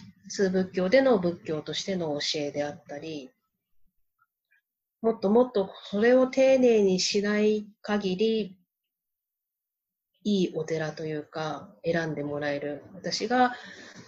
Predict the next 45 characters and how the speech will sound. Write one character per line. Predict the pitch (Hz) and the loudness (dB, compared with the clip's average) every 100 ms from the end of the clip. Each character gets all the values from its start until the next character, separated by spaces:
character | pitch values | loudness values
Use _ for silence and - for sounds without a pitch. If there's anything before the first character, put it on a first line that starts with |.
| - - _ - | -20 -20 _ -6
ビ | 165 | -2
フ | 185 175 | 2 2
ォ | 165 | 2
ー | 165 | 0
コ | 185 | -2
ロ | 170 | 0
ナ | 156 151 | -2 -4
に | 151 | -2
思 | 151 165 | -4 -6
っ | |
て | 160 - 165 | -8 -8 -8
い | 156 | -6
た、 | 180 208 185 170 - - - - _ _ _ _ - | -2 2 2 0 -8 -20 -20 -20 _ _ _ _ -6
い | 175 | 2
ろ | 214 | 4
ん | 214 | 4
な | 214 | 2
方 | 214 208 208 | -2 -2 -4
が | 175 131 - | -4 -8 -10
来 | - - | -12 -6
て | 160 | -4
い | 147 | -2
た | 156 | -4
だ | 151 | -4
け | 147 147 | -6 -10
る | 147 - _ _ | -10 -14 _ _
交 | - 170 165 | 0 0 2
流 | 170 | 0
の | 156 156 | -2 -4
場 | 160 | -6
と | 160 | -6
し | 170 - | -8 -6
て | 208 | -4
の | 220 240 208 190 _ - | -2 0 -2 -6 _ -20
お | 160 | -8
寺 | 170 165 | -6 -4
に | 156 156 | -4 -4
し | - | -6
た | - 180 | -2 -2
い | 143 | -4
と | - | -10
い | 156 | -14
う | 160 | -10
の | 165 | -4
は、 | 214 233 | -2 -2